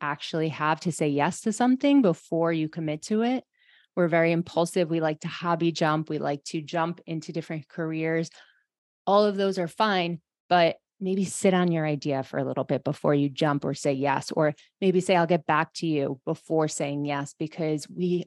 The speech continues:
can also be people pleasers and just say yes because, again, I said yes to administration because I was like, "Okay, you said I, I should be an administrator."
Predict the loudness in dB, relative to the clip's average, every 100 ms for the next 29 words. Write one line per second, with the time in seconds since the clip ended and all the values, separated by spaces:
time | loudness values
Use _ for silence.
0 | _ -8 -6 -4 -4 0 0 0 0 0
1 | 0 -2 -2 -4 -2 -2 -2 -2 -4 -2
2 | -4 -4 -10 -6 -6 -8 -8 -2 2 2
3 | 0 -4 -2 -2 0 -2 0 0 -2 -4
4 | -4 -8 -10 -10 -4 -2 -2 -6 -18 _
5 | 0 2 2 2 0 0 2 2 0 2
6 | 2 2 0 -4 -14 _ -2 2 4 6
7 | 6 6 4 4 -2 -6